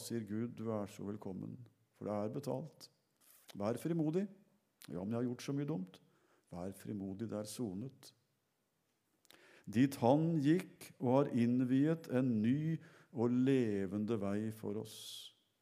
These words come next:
Jeg er veien", sier Jesus. Gjennom forhenget som er hans kropp, og da er du i bildet av døren som han taler om i Johannes ti.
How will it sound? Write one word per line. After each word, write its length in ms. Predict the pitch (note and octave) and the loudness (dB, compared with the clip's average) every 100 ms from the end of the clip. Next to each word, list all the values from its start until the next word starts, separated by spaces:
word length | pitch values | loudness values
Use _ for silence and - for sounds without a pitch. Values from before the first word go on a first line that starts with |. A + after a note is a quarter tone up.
| _ _ | _ _
Jeg 320 | F#2+ G2+ G#2+ - | -6 0 0 -2
er 380 | G2+ G2 A2+ G2+ | -2 -2 -2 -2
veien", 380 | G2 G2 A2 A#2 | -2 -2 -4 -6
sier 240 | A2 A2 G#2 | -8 -8 -8
Jesus. 400 | G#2+ - - - _ _ _ _ _ _ _ _ _ _ - _ _ _ _ _ _ _ _ _ _ _ _ | -10 -16 -18 -20 _ _ _ _ _ _ _ _ _ _ -20 _ _ _ _ _ _ _ _ _ _ _ _
Gjennom 560 | A2 A2 B2 B2+ C#3 | 2 4 6 4 2
forhenget 720 | B2+ C3+ A#2 G2+ A2 A2+ B2 A#2+ | 2 2 4 4 2 2 2 0
som 200 | - A#2 | -2 -2
er 200 | A2 A2+ | 0 0
hans 300 | A2 A2+ G#2+ - | -2 -4 -6 -10
kropp, 560 | G#2+ A#2 - - - - - | -6 -6 -6 -20 -20 -20 -12
og 140 | G#2+ | -4
da 100 | G#2+ A2 | 0 0
er 80 | A2+ | 0
du 260 | A#2+ - | -4 -4
i 80 | B2 | -2
bildet 320 | A#2 G#2+ F#2+ | 0 0 0
av 240 | A#2 A#2 A#2 | 0 0 -4
døren 480 | G#2 G#2+ G#2+ A#2 C3 B2+ | -2 0 2 0 -2 -4
som 160 | B2+ A#2+ | -4 -4
han 120 | A#2 | -2
taler 340 | B2 A2 A2+ | -2 0 0
om 120 | B2 B2+ | -2 -2
i 80 | A#2+ | -2
Johannes 380 | A2+ A2+ A#2+ A#2 | 0 -2 -4 -6
ti. 220 | A2+ B2 | -8 -8